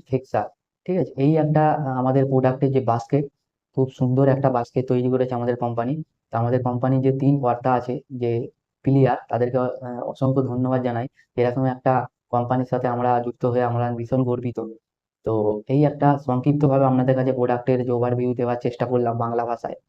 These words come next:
আপনারা অবশ্যই, মানে, যদি আপনার হিন্দি কোনো বু-,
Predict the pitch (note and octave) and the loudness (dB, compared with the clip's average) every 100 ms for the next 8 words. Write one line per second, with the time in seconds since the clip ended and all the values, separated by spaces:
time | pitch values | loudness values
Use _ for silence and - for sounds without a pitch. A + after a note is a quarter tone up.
0 | _ _ - A#2+ B2 C3 C3+ - - B2 | _ _ -6 0 4 4 4 2 -2 0
1 | C3+ D#3 D#3 D#3 B2+ B2 B2 C3 C3 C3 | 0 2 0 0 -2 -2 2 4 4 2
2 | B2+ B2+ B2+ C3+ C3+ C3 C3+ B2 | 0 0 0 2 2 2 0 -4